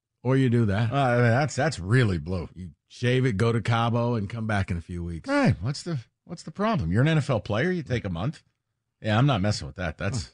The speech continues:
Speaker 2: that's a lot of work.
Speaker 1: Oh, you go to another country where nobody knows who you are, and <laughs>
Speaker 2: Sure. That's what we're all gonna wanna do if they lose to the Rams.
Speaker 1: Yeah.
Speaker 2: I don't wanna do that, Joe,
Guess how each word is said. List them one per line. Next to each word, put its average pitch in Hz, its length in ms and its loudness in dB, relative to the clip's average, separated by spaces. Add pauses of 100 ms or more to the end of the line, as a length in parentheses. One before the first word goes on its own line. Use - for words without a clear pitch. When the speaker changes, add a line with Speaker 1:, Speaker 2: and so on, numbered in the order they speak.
(160)
Speaker 2:
that's - 100 -20
a 107 40 -10
lot 82 140 -6
of 76 80 -8
work. 120 160 0
Speaker 1:
Oh, - 20 2
you 104 140 2
go 117 140 2
to 127 100 4
another 123 280 4
country 131 380 2
where 104 140 -2
nobody 110 360 2
knows 110 240 -4
who 113 80 -8
you 120 220 -2
are, 113 320 4
and 104 160 2 (600)
<laughs> - 80 -14 (1400)
Speaker 2:
Sure. - 360 -2 (600)
That's 131 180 2
what 214 100 4
we're 170 160 6
all 180 160 4
gonna 147 180 4
wanna 117 260 4
do 120 200 4
if 117 80 2
they 127 100 2
lose 127 240 2
to 117 80 -2
the 104 60 2
Rams. 107 380 2 (960)
Speaker 1:
Yeah. 69 260 -12 (560)
Speaker 2:
I 123 180 0
don't 170 220 4
wanna 156 220 4
do 135 140 4
that, 127 180 2
Joe, 120 260 2